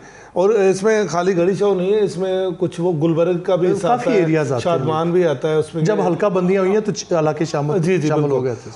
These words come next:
Speaker 1: वो सारे। और यहाँ पे जो election लड़ रहे हैं, वो, वो, अ, जो नून लीग की तरफ लड़ रहे हैं, वो है राना शराफत,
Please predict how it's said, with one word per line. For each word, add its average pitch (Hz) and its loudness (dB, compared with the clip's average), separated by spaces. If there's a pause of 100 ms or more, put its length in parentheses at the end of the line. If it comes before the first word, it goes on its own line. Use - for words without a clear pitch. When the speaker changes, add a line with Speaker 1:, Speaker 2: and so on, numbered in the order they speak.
Speaker 1:
वो 175 2
सारे। 143 -2 (460)
और 208 2
यहाँ 190 0
पे 220 4
जो 202 2
election 185 0
लड़ 170 0
रहे 185 2
हैं, 202 2
वो, 190 2
वो, 190 2
अ, 170 0
जो 156 2
नून 185 0
लीग 220 -2
की 196 -2
तरफ 180 0
लड़ 147 0
रहे 170 0
हैं, 180 -2
वो 190 0
है 190 0
राना 160 0
शराफत, 160 -2